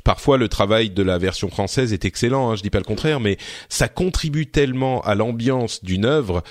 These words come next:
d'avoir, euh, la, la version originale que moi j'ai du mal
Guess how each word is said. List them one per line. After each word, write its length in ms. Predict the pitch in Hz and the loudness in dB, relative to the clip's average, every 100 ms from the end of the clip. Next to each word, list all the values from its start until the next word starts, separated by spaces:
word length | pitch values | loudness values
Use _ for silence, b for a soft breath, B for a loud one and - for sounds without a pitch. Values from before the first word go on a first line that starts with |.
| B - | B -2
d'avoir, 760 | 101 98 104 117 113 95 90 95 | 0 0 2 2 2 0 -2 0
euh, 300 | 92 85 - | 0 0 -2
la, 280 | 92 90 85 | -2 0 2
la 140 | 87 92 | 0 0
version 380 | 98 - 120 | -2 -2 -2
originale 500 | 104 98 101 127 139 | -2 -2 -2 0 -2
que 80 | - | -2
moi 200 | 107 120 | 0 0
j'ai 120 | 117 | 0
du 160 | 101 110 | -2 0
mal 380 | 120 143 139 | 2 2 0